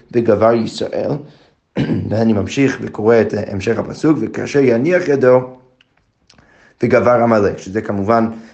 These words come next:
אה, מהסיפור של מלחמת עמלק בספר שמות, אה, אז, אז, אז כתוב כאן במפורש שכשמשה הרים את ידיו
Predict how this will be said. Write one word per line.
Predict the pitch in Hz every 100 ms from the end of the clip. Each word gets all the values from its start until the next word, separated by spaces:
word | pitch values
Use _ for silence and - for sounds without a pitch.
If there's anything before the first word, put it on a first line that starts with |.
| -
אה, | 104
מהסיפור | 98 101 95 95 - 127 110
של | 107
מלחמת | 98 95 113 104
עמלק | 95 - 147 139 - - _
בספר | - 113 98
שמות, | - 147 147 139 - - _ -
אה, | 107 101 98
אז, | - 76 - 104 - -
אז, | 104 101 101 90 -
אז | 98
כתוב | - 98 143 110
כאן | 123 123
במפורש | 117 139 175 180 -
שכשמשה | 120 117 - 104 - 95 92 147 120
הרים | 104 147 139
את | 113
ידיו | 104 - 69